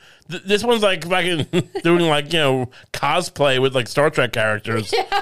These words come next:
Speaker 1: in the middle of, like, press briefings.
Speaker 2: It's really strange.
Speaker 1: And everyone, but for years we just, and, uh, who's the other one? Sean Spicer. We just abused Republican press secretaries for being fat.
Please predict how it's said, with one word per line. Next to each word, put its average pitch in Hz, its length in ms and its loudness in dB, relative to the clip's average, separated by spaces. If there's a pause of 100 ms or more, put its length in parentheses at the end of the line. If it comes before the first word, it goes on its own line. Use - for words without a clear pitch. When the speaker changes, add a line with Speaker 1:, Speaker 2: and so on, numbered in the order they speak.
(120)
Speaker 1:
in 147 100 2
the 147 40 4
middle 156 160 4
of, 143 80 2
like, 139 160 0
press 147 240 -2
briefings. 127 640 -4
Speaker 2:
It's - 340 -18
really 247 260 -6
strange. 220 460 -8
Speaker 1:
And 160 80 0
everyone, 170 380 0
but 156 160 2
for 160 80 2
years 175 320 2
we 156 80 4
just, 156 160 0
and, 151 180 0
uh, 170 280 0
who's 202 200 2
the 202 80 0
other 185 100 0
one? 120 120 -2
Sean 151 260 0
Spicer. 175 600 -2 (260)
We 156 100 4
just 175 160 0
abused 156 460 2
Republican 139 720 0 (200)
press 135 180 -2
secretaries 127 460 0
for 117 80 -6
being 113 180 -4
fat. 110 420 -6